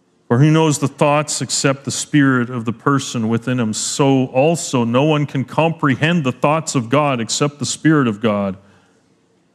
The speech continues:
Now we have received not the spirit of the world, but the Spirit who is from God, that we might understand the things freely given us by God. And we impart this in words not taught by human wisdom, but taught by the Spirit, interpreting spiritual things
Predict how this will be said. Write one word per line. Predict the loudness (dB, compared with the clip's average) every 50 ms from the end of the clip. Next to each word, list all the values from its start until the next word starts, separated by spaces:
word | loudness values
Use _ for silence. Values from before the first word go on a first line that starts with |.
| _ _ _ _ _ _ _ _ _ _ _ _ _ _
Now | 0 2 2 4 4
we | 4 4 6 6 6 6
have | 4 4 2
received | 2 0 0 0 0 0 0 2
not | 2 0 0 -2
the | -4
spirit | -6 -4 0 2 2 4 4
of | 2 0
the | -2 -4
world, | 0 2 2 2 2 0
but | -2 -4 -4
the | -4 -8
Spirit | -8 -6 -4 0 2 2 2 2 0
who | -2 -2 0 0
is | 0 -2 -4
from | -6 -6 -6 -4 -4 -2
God, | 0 2 2 2 2 0 0
that | 0 0 0 2
we | 2 2 4 4 4
might | 4 4 2 2 2 0 -2
understand | -2 -4 -4 -2 -2 -4 -4 -6 -8 -6 -4 -4 -4 -2 -4
the | -6
things | -8 -6 -6 -4 -4 -2 -4
freely | -6 -10 -6 0 2 4 4 4 4 2
given | 2 0 -2 -2 -4
us | -8 -8 -10 -8
by | -6 -6 -6
God. | -4 -6 -6 -8 -8 -10 -16 -18 -18 _ _ _ _ _ _ _ _ _ _ _ _ _ _ _ _ _ _ _ _ _ _ _ _ _ -6
And | -2 2 2
we | 4 4
impart | 4 2 0 2 2 2 2 2 0 0
this | 0 0 0 -2 -4
in | -4 -2 -2 2
words | 2 4 4 4 2 0 -2 -2
not | 0 0 0 -2 -2
taught | -2 0 0 0 0
by | 0 0 0
human | 0 0 2 2 2 4 2 2
wisdom, | 2 2 0 0 -4 -4 -4 -4
but | -4 -6 -4
taught | -2 0 0 0 0 0
by | 0 0
the | 0 -2 -4
Spirit, | -6 -6 -6 -4 -2 0 2 2 2 0 0
interpreting | -2 -6 -4 -2 -2 -2 -2 -2 -4 -4 -4 -6
spiritual | -6 -8 -10 -4 -2 0 0 0 0 0 -2 -2
things | -2 -2 -4 -4 -4 -4 -6 -8 -12 -14 -16 -18